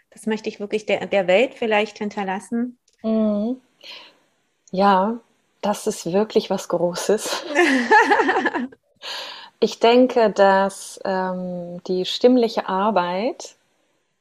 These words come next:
Speaker 2: einfach, ähm, das neue Yoga sein sollte. <laughs> Denn das, was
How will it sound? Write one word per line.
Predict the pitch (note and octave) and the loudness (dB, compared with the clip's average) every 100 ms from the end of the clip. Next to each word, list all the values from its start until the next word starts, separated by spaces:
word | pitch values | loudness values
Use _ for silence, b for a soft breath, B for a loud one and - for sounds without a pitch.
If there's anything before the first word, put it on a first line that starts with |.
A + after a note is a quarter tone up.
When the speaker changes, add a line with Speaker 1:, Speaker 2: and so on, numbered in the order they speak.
| _ _ | _ _
Speaker 2:
einfach, | - G#3+ A3 - A3+ A3+ - - - | -2 0 0 0 -2 -2 -10 -14 -6
ähm, | G#3 G3+ G3+ G3+ - | -4 -4 -4 -6 -6
das | G3+ - | -6 -2
neue | G3+ G3 | 0 2
Yoga | G3 F#3 G3 G3 E3+ | 2 2 2 2 0
sein | E3+ E3+ E3+ | 0 -4 -4
sollte. | E3 E3 F3 - E3+ | -2 -2 -2 -2 -2
<laughs> | F3 - - _ _ _ _ _ - - - - - - | -2 -12 -16 _ _ _ _ _ -18 -14 -14 -14 -2 4
Denn | G3+ G#3 - | 4 4 4
das, | G3+ A#3+ - | 4 4 2
was | G#3 G3+ - | 2 2 -2